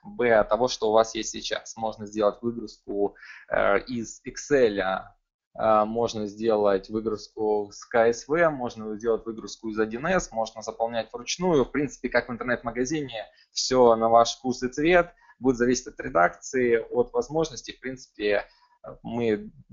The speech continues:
рассматриваем эту сейчас тему, планируем в ближайшем, может, внедрить интеграцию, выгрузку объектов в Яндекс,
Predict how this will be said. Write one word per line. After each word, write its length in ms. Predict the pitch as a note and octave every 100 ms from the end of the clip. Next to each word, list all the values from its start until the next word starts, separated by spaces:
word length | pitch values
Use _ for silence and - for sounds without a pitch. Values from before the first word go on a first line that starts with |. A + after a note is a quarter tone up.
| - -
рассматриваем 640 | - C#3 - C#3+ A2+ A2 G#2+
эту 180 | G#2
сейчас 360 | - A#2+ B2+ A#2+
тему, 600 | - E3+ B2 G#2+ G#2 G2 _ _ _
планируем 680 | B2 B2 C3+ A#2+ A2 G2+ G2+
в 20 |
ближайшем, 500 | G#2+ B2 A2+ - G#2+
может, 260 | G#2 -
внедрить 440 | A2 A2 A#2 A2+ -
интеграцию, 1080 | G#2+ A2 A2+ A2+ A2 - G2+ G#2 G2+ G2+ - _ _
выгрузку 480 | C3 D3 A#2+ A2 A#2+
объектов 460 | A2+ B2 A#2 A2 G#2
в 20 |
Яндекс, 580 | A2 A#2+ A2 G#2+ -